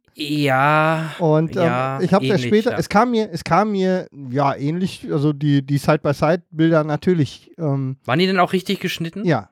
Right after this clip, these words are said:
Speaker 1: Ja?
Speaker 2: sogar
Speaker 1: Weil ich, ich hab
Speaker 2: getaktet. Musst du dir mal angucken. Es
Speaker 1: Ja.
Speaker 2: gibt einiges an Side-by-Side, äh,
Speaker 1: Kann ich gerne mal
Speaker 2: Zusammenschnitten
Speaker 1: machen, ja.
Speaker 2: in, im, im Internet.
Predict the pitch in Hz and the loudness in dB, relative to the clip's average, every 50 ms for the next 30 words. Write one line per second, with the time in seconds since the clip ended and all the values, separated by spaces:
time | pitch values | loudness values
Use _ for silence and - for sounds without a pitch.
0 | _ - 135 147 196 - 170 143 165 156 170 160 156 147 147 151 151 - - - | _ -12 -12 -10 -10 -8 -6 -4 -2 0 2 2 2 4 2 2 0 -2 -2 -2
1 | 160 160 190 185 214 - - - 123 - - - - _ _ _ _ - - 160 | 0 2 2 2 0 0 -4 -6 -6 -6 -10 -18 -20 _ _ _ _ -6 -2 -2
2 | 196 - - 202 214 226 226 196 208 226 220 165 - - 131 135 151 190 196 151 | -2 -2 0 0 0 0 0 0 -2 -4 -4 -6 -6 -4 -4 0 0 2 2 2
3 | - 175 190 220 226 202 208 - - 190 185 185 - 202 196 190 - 196 180 - | 2 2 2 2 2 2 0 0 0 -2 -2 -2 -2 -2 -2 -2 -2 -4 -2 -2
4 | 196 196 196 190 - - - 202 180 175 175 151 147 185 160 180 185 196 165 139 | -2 -2 -2 -2 -6 -6 -4 -2 -2 -2 -2 -2 -2 -2 0 0 0 -2 -2 0
5 | 139 185 - 120 214 196 190 185 185 185 185 180 180 - 170 185 175 170 170 180 | 0 -2 0 0 0 0 0 0 0 0 -2 -2 -4 -2 -2 0 0 0 0 -2
6 | 180 - 190 175 170 170 175 180 - - 196 180 180 190 185 175 - 170 123 123 | -4 -4 -4 -2 0 0 -2 -4 -4 -6 -8 -6 -4 -4 -4 -4 -2 -4 -2 -2
7 | 131 151 - - - - | -4 -6 -6 -10 -18 -20